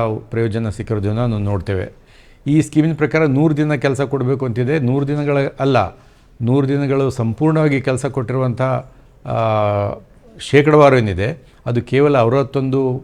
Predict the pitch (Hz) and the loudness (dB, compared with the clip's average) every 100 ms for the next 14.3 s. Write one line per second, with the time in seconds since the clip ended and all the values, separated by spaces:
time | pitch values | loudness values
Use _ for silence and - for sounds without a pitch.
0 | - 113 - 117 123 107 113 120 110 104 | -6 -6 -4 -4 -2 -2 -2 0 0 0
1 | 104 92 - - - - 123 107 98 113 | 0 -2 -6 -16 -16 -6 -2 0 2 2
2 | 135 127 131 135 175 214 - - - 113 | 4 2 2 2 2 0 -12 -12 -2 2
3 | 135 131 127 127 123 131 185 - - _ | 4 4 2 2 4 4 0 -6 -20 _
4 | - 113 101 131 127 135 202 - - - | -6 -2 4 6 6 2 -2 -10 -8 0
5 | 113 131 127 120 143 196 - - - 131 | 2 4 2 0 -2 -6 -14 -12 -6 -2
6 | 151 143 135 127 120 117 120 139 113 117 | 2 2 2 0 0 -2 -2 -2 0 0
7 | 131 139 123 110 110 127 120 98 92 87 | 0 0 -2 -2 -2 0 0 0 -4 -6
8 | 87 - _ - - - - 143 196 156 | -8 -12 _ -20 -20 -20 -6 -2 2 4
9 | 151 190 185 175 175 165 170 160 135 - | 4 4 2 2 2 4 4 2 0 -8
10 | 151 131 131 120 104 139 143 135 127 120 | -6 -2 0 0 0 -2 -2 0 0 2
11 | 120 117 135 139 143 135 131 123 113 113 | 0 -2 -4 -2 0 0 2 0 0 0
12 | 127 127 123 120 117 117 120 123 131 123 | 0 0 -2 -4 -4 -4 -4 -2 -4 -2
13 | 110 117 107 113 107 110 113 117 107 104 | -2 -4 -4 -6 -4 -4 -4 -4 -4 -4
14 | 98 107 95 | -4 -4 -6